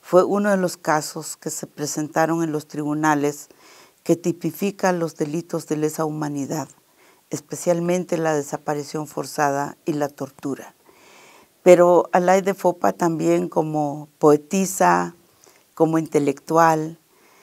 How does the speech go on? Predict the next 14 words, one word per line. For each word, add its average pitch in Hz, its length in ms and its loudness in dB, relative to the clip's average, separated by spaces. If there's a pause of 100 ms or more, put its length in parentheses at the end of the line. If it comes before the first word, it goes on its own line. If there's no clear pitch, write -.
(360)
eh, 147 360 0
como 165 260 2
mujer 202 560 2
que - 160 -2
toma 196 360 0
conciencia. 175 880 -2 (1000)
Yo 202 160 6
creo 214 260 4
que 220 120 2
la 190 100 6
conciencia 190 920 0
de 156 180 4
Alaide 175 460 4
Fopa 180 580 0